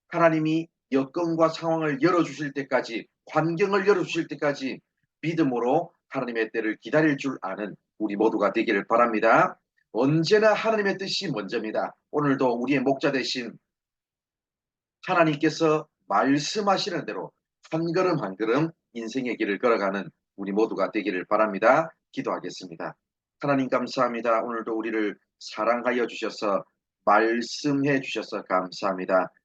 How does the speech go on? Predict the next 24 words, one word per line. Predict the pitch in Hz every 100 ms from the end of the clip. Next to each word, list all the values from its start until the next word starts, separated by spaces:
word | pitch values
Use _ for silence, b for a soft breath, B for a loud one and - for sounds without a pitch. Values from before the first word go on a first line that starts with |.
| -
오늘도 | 101 101 101
인생의 | 101 123 113
길을 | 127 113 123
걸어가면서 | 131 131 135 131 143 139 - _ _
먼저 | 139 147 160 156 180 185
하나님의 | 175 190 185 170 170
뜻을 | 165 170 147
묻는 | 98 98 113 104 - _ _ _ -
믿음의 | 143 131 110
사람 | 113 104 104 98
되게 | 117 104
하여 | 98 92
주시고 | 90 90 92 98 87 _ _ _
나의 | - 117 117 113
야망과 | 117 131 135 139 143 147
나의 | 139 143 147
욕심과 | 165 - 180 175 175 175 165 B B -
이 | 190
세상이 | 190 165 185 180
말하는 | 156 160 196 202
소리에 | 196 180 160
따라서 | 160 151 - 151 143 - _
살아가는 | - 165 147 127 123
인생이 | 117 95 107